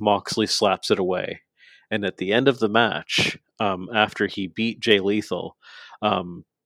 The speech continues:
Moxley sticks out his hand and shakes Jay Lethal's hand. Essentially, he earned his respect. I really hope this doesn't mean that Jay Lethal is joining the Blackpool, um, Fight Club. I think that would be unfortunate.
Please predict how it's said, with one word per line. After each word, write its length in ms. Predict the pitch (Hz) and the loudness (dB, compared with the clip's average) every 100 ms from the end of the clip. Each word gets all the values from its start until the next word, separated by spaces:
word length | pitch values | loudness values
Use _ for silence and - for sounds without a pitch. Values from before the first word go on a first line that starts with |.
| _ _ _ - | _ _ _ -8
Moxley 480 | 117 110 110 - 107 | 4 6 6 2 2
sticks 400 | - - 104 - | 0 -2 -2 2
out 140 | 107 | 2
his 140 | 95 - | 2 6
hand 460 | 123 107 92 90 - _ _ _ | 6 6 4 -4 -14 _ _ _
and 160 | 98 87 | -10 -4
shakes 340 | - 101 - | 2 2 2
Jay 200 | - 98 | -2 0
Lethal's 400 | 104 113 98 85 | 2 0 -2 -6
hand. 380 | 95 85 - - _ _ _ | -8 -10 -12 -18 _ _ _
Essentially, 460 | 98 110 101 - 92 | -2 2 2 0 -4
he 260 | - 104 101 | -2 -4 -2
earned 260 | 98 92 | -4 -6
his 180 | - - | -10 -12
respect. 640 | 95 - 120 85 - - - _ - - _ _ _ - | -10 2 4 4 -2 -18 -18 _ -20 -20 _ _ _ -12
I 100 | 101 | -8
really 300 | 90 104 123 | 0 4 4
hope 240 | 139 160 143 | 4 2 2
this 220 | 113 - | 0 4
doesn't 320 | 107 101 87 | 2 2 -6
mean 240 | 95 98 | -8 -8
that 260 | 90 85 85 | -8 -10 -8
Jay 180 | - 98 | -4 -2
Lethal 420 | 95 92 104 90 | -2 -2 -2 -2
is 180 | 90 - | -6 -8
joining 540 | - 92 95 98 101 - | -4 -2 -2 -4 -6 -12
the 60 | |
Blackpool, 920 | 85 87 87 - - 107 92 90 - _ _ _ _ _ | -10 -4 -4 -4 -6 -2 -2 -4 -8 _ _ _ _ _
um, 320 | 92 92 - - | -8 -8 -12 -4
Fight 200 | 110 107 | 0 0
Club. 300 | - 110 104 - _ - | 4 2 2 -4 _ -16
I 60 | - | -14
think 240 | - 92 - | -14 -16 -8
that 180 | - - | -8 -6
would 260 | 92 85 - _ _ _ - | -8 -8 -12 _ _ _ -4
be 100 | 98 | -2
unfortunate. 800 | 87 - 104 104 - 107 98 | -2 -2 0 0 -2 -4 -4